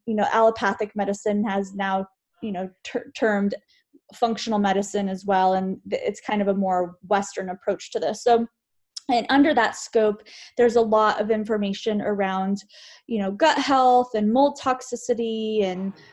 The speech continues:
microorganisms and hormone health and all that. And so when I hit that pl-, wall in my own health, that's when I started to dive deep into essentially gut health, um, because I knew it was, I knew it was something that may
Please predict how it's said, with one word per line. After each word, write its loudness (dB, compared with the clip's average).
microorganisms 2
and -2
hormone 2
health 0
and -4
all -2
that. 0
And -4
so 0
when 4
I 6
hit 2
that 2
pl-, -6
wall 6
in 6
my 2
own 0
health, 0
that's -2
when -6
I -4
started -2
to -10
dive 0
deep -8
into -4
essentially 2
gut 0
health, -4
um, -2
because -4
I 4
knew 4
it 2
was, -8
I 4
knew 6
it 6
was 2
something 0
that 0
may -2